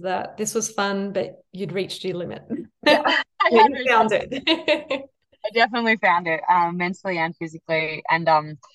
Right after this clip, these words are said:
Speaker 2: oh, it's just, it, yeah, I, I, I think that had I have got a bad, an injury where I, I was in pain for extended period of time, I, I don't know, I would have been pushed further. Um, I'm just lucky that my body did hold out, and I think it was a testament to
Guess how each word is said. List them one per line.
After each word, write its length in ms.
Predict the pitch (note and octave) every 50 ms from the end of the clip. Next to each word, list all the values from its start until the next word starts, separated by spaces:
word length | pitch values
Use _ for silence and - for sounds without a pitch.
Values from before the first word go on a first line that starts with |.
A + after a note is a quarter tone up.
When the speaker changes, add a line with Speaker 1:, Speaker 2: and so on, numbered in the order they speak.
| _ - - - _ _ _ -
Speaker 2:
oh, 200 | - - F#4+ E4+ D#4+
it's 160 | E4+ - -
just, 220 | F#4 F#4+ E4+ - -
it, 160 | - A#3 - _
yeah, 480 | - A3+ A#3 G#3 F3+ E3 D#3+ D#3 D#3 - -
I, 120 | - - - -
I, 380 | - G#3 G3+ G3+ - - - G#3+
I 60 | A3
think 280 | G#3+ - B3+ A#3 A#3+ A3+
that 120 | C4 G#3+
had 200 | G3+ F3 G3 F#3
I 120 | F#3+ F3+ E3+
have 180 | F3 F3 D#3
got 160 | - F#3 E3 E3+
a 60 | E3+
bad, 460 | E3 - F3+ - E3+ E3+ F3 E3+ - - - - -
an 160 | - - G3 F#3+
injury 300 | F#3 F#3 E3 F3+ F3 E3
where 160 | E3 E3 E3
I, 200 | D#3+ D#3 D3+ - -
I 200 | - - - D#3
was 180 | E3 D#3+ D#3+ D#3
in 160 | E3+ E3 E3+
pain 320 | - - E3+ D#3+ D#3+ E3+ D#3+
for 300 | - - D#3+ D#3 D3+ D3
extended 400 | - - - - E3 D#3+ E3+ E3
period 220 | E3+ E3 D#3+ -
of 40 | -
time, 220 | D#3+ D#3+ F3+ F#3
I, 80 | F3+ - -
I 60 | F3+
don't 140 | F3+ E3 D#3+
know, 240 | D#3 - - F3 - -
I 100 | - D#3+
would 120 | D#3+ D#3+
have 80 | D#3+ D#3+
been 140 | D#3+ D#3+ D#3+
pushed 280 | - - E3+ - - _
further. 360 | - D#3+ D#3+ D#3+ E3 E3 D#3+ - - -
Um, 280 | F3 E3+ E3+ E3 D3+ - _ - - _ _ -
I'm 160 | - E3+ F#3
just 240 | F3+ F3+ F#3 - -
lucky 340 | E3+ D#3+ D#3+ - - D#3+ E3 D#3+
that 160 | D#3 D3 - - _ _ _ _ _ _ _ _ _ _ _ _ _ _ _
my 120 | - D#3+ D#3
body 280 | D#3+ F3 E3 E3+ E3+
did 220 | D#3+ - D#3+ D#3 E3+
hold 220 | E3+ D#3+ D#3+ D3+
out, 240 | D3+ D3+ D3+ D3+ - -
and 260 | - D#3 D3 D#3 - _ _ - _ _ _ _
I 80 | - F#3+
think 220 | - G3 G3 F#3+
it 80 | F#3+ -
was 160 | F#3 F3+ E3
a 60 | E3+
testament 520 | - - E3+ E3 - - E3+ E3+ D3 - - -
to 300 | F#3+ F#3 F#3 F3+ F3